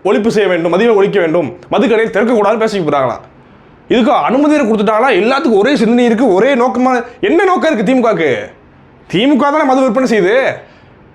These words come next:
இது சாத்தியமா? படிப்படியா குறைப்பார்கள்னு உருட்டுறாங்க சில பேர். நான் என்ன கேட்கிறேன், கொரோனா காலகட்டத்தில் மதுக்கடைகளை மூட வேண்டும், எடப்பாடி பழனிசாமி தேவையில்லாம திறந்து வச்சிருக்காருன்னு சொல்லி கருப்பு சட்டையை போட்டு, ஆ, கையில போட்டுகளை பிடிச்சிக்கிட்டு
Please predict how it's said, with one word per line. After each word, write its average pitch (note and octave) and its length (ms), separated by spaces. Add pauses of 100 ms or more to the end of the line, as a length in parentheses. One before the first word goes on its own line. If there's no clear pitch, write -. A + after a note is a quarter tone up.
(400)
இது D3 120
சாத்தியமா? F3+ 400 (160)
படிப்படியா A#3 420 (120)
குறைப்பார்கள்னு G3 520
உருட்டுறாங்க F#3+ 320
சில D3 160
பேர். A#2 100 (400)
நான் F3+ 120
என்ன D#4+ 160
கேட்கிறேன், E3 600 (760)
கொரோனா C4+ 340
காலகட்டத்தில் F#3 560 (960)
மதுக்கடைகளை A#3 520
மூட A3 240
வேண்டும், F3 360 (380)
எடப்பாடி B3 380
பழனிசாமி A3 420
தேவையில்லாம G#3+ 400
திறந்து G3 160
வச்சிருக்காருன்னு D3+ 420
சொல்லி F3+ 160 (840)
கருப்பு C4+ 280
சட்டையை A3 260
போட்டு, D#3+ 260 (640)
ஆ, E3 60 (200)
கையில G#3 340
போட்டுகளை G#3 320
பிடிச்சிக்கிட்டு D#3 380